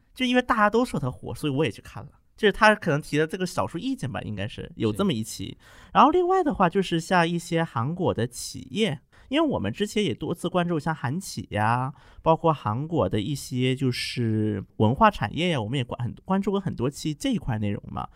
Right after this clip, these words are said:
Speaker 2: 嗯。
Speaker 1: 那么实际上确实目-，就是近期我也收到多多少少的一些关于我们节目的一些反馈，包括一些韩国人的一些反馈，就关于我们节目，
Speaker 2: 嗯。
Speaker 1: 就是他听完之后，可能他也有一些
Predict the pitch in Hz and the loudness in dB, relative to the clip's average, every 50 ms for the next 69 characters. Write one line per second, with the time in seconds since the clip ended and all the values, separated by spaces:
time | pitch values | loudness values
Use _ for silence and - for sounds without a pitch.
0 | - 117 113 107 101 - 269 233 180 - - - 113 113 - 208 196 175 - 160 | -14 -12 -12 -8 -2 2 4 4 4 2 0 0 -2 0 0 0 0 0 2 2
1 | 139 123 117 120 - - - - 277 262 180 175 - - 123 131 170 180 151 120 | 4 4 4 2 -2 -4 -4 0 2 4 4 4 2 0 0 0 0 0 -2 -2
2 | - _ - - 214 180 175 - 269 240 180 - - - 190 190 - - - 135 | -4 _ 0 2 2 2 2 2 0 0 0 0 -2 -4 -6 -6 -4 -2 0 2
3 | 139 127 107 - 151 131 127 123 156 165 160 165 160 - 160 160 151 110 95 107 | 4 4 2 2 2 0 0 2 2 4 4 4 4 4 2 2 2 2 0 -2
4 | 120 - - 123 - - 135 123 127 135 - - - - _ - 110 107 107 139 | -2 -2 -2 -2 0 0 0 0 0 -2 -4 -8 -12 -18 _ 0 2 4 4 4
5 | 151 - 113 107 131 131 139 151 156 - - - 139 - - 180 143 - - _ | 2 0 -2 -2 -2 -2 0 -2 0 0 0 -2 0 0 0 0 0 0 -4 _
6 | _ _ _ - - 202 214 214 240 208 175 - - 175 - - - 101 120 190 | _ _ _ 6 8 8 8 8 6 4 4 4 0 -4 -4 -2 -2 0 0 2
7 | 233 262 156 104 92 - - - - _ _ _ - - 143 143 - 127 - 156 | 4 4 4 2 2 -2 -8 -12 -14 _ _ _ -4 -2 0 0 0 0 -2 -2
8 | 151 - 107 101 - - - 240 - - - - 156 143 - 143 147 151 127 - | -2 0 -2 -2 2 4 4 4 4 2 -2 -2 0 4 4 4 4 2 2 0
9 | 107 113 - - - - - 98 73 - - - 170 110 107 175 - - - 175 | 0 -2 -2 -4 -8 -8 -6 -6 -6 -2 0 0 0 2 0 -2 -2 -2 -2 0
10 | 156 117 110 110 139 135 131 - - 131 - 170 170 180 175 - - - - - | 0 0 2 2 0 0 -2 -2 -4 -2 0 0 2 2 0 -2 -4 -4 -2 0
11 | 117 117 120 | 0 0 0